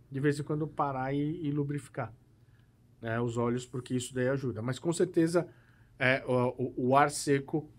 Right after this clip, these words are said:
ele, ele influencia. E, e uma coisa interessante: muitos pacientes que têm olho seco mesmo, aí um quadro mais moderado, mais pra grave, eles relatam que o melhor momento deles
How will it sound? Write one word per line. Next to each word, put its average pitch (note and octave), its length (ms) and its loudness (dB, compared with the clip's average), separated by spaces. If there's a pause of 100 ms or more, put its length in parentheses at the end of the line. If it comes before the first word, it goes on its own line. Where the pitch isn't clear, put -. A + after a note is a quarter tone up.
(520)
ele, B2+ 720 6
ele B2 420 6
influencia. C#3+ 720 4
E, C3+ 260 4
e C#3+ 80 8
uma E3 180 6
coisa E3+ 240 8
interessante: E3+ 800 6 (1000)
muitos F3 240 4
pacientes D#3 500 2
que B2+ 140 -6
têm D3+ 260 0
olho A#2+ 220 2
seco D3 460 -2
mesmo, A#2+ 380 -2 (480)
aí E3+ 240 -2
um D#3+ 300 -4
quadro C3+ 360 0
mais A#2+ 320 -2
moderado, A2+ 640 -2
mais A2 220 -8
pra G#2 200 -14
grave, B2 440 -4 (680)
eles C3+ 280 0
relatam D3 460 0
que - 120 2
o C#3+ 40 0
melhor C3+ 320 2
momento D#3 500 2
deles C3 640 0